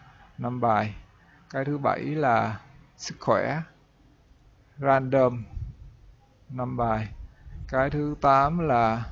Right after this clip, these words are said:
thiết kế, random năm bài. Cái thứ chín là tinh học, random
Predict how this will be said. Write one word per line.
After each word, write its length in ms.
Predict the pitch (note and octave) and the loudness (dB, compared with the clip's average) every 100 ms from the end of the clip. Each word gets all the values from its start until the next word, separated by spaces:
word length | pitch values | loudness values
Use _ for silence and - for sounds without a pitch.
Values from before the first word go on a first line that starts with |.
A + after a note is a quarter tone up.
| - - - | -10 -14 -14
thiết 220 | - C#3+ | -12 -4
kế, 300 | D#3 D3+ F3 G3 - - - - - - - - _ _ _ - | 0 2 2 -2 -12 -20 -20 -20 -20 -20 -20 -20 _ _ _ -8
random 540 | B2+ B2+ B2+ B2+ B2+ C3 - - - - | 0 0 2 2 0 -4 -12 -14 -14 -10
năm 180 | B2+ B2 | -8 0
bài. 360 | A#2 A2 G#2+ G2 - _ - - - _ - | 4 4 2 -4 -12 _ -20 -20 -20 _ -8
Cái 140 | C3+ | -4
thứ 160 | C#3 C#3+ | -4 -4
chín 340 | C#3+ D3+ D#3+ | -2 -4 -2
là 340 | F3 A#2+ A2 A2 - - - - - - - - - - - - | 2 4 2 0 -6 -8 -12 -16 -20 -20 -20 -18 -16 -14 -14 -8
tinh 200 | C3+ C3 | -6 -2
học, 180 | B2+ G#2+ - - - - - - - - - - | 0 -2 -6 -10 -10 -12 -18 -20 -20 -20 -20 -8
random 640 | C3+ B2+ C3 B2+ B2+ C3 | -2 0 0 0 0 -2